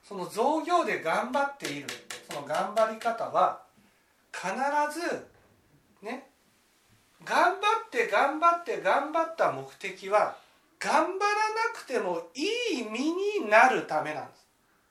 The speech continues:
だからそういうふうに教えてるでしょ。もうここまでいったら頑張らなくてもいい。ね。違いますよ。私はね、救われてる身だったからこそね、はっきり言わせていただきます。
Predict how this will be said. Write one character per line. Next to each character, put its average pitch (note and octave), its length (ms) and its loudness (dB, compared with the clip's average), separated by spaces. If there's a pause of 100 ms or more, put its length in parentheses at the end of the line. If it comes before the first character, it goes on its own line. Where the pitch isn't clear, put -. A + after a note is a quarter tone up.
(640)
だ E4+ 80 6
か C#4+ 60 8
ら A3 100 6
そ G4 320 6
う A#4+ 40 6
い - 20 2
う B4 340 2
ふ - 0 -
う D3+ 80 -2
に - 60 -4
教 G#3+ 80 -2
え - 20 -2
て G#3 80 -2
る - 80 -2
で - 60 -12
し D#3+ 40 -12
ょ。 D#3+ 60 -8
も C4+ 200 0
う - 40 -12 (220)
こ C#4 200 0
こ G4 120 2 (340)
ま G4 60 4
で F4 80 -4
い - 60 -10
っ - 80 -14
た G4 120 0
ら D4+ 120 6
頑 - 100 -4
張 A#3 80 4
ら D#4+ 160 8
な - 20 -6 (560)
く - 80 -16
て F#4+ 100 -2
も G#3 140 -4
い G#3+ 160 -6
い。 G#4 40 -8 (2500)
ね。 G#3+ 280 -8 (920)
違 - 220 -18 (180)
い C3+ 60 -16
ま D3 100 -12
す D3+ 140 -16
よ。 D3 120 -12 (520)
私 D3 300 -10
は D3 100 -8
ね、 D3 240 -12
救 - 240 -16
わ D3+ 80 -2
れ D3+ 80 -4
て D#3 120 -12
る D3 300 -12
身 C#3+ 120 -18
だ D3+ 80 -8
っ - 80 -12
た - 100 -16
か C#3 80 -16
ら C3 120 -14
こ D#3+ 120 -18
そ - 140 -20
ね、 C3 180 -20 (320)
は F#3 140 2
っ F#3 120 -4
き A3+ 120 -12
り E3+ 80 -6
言 C#3+ 80 -2
わ D3 100 2
せ - 80 -12
て D3 60 -10
い C3+ 60 -12
た C3+ 60 -16
だ C3+ 120 -16
き - 100 -20
ま - 80 -20
す。 - 80 -20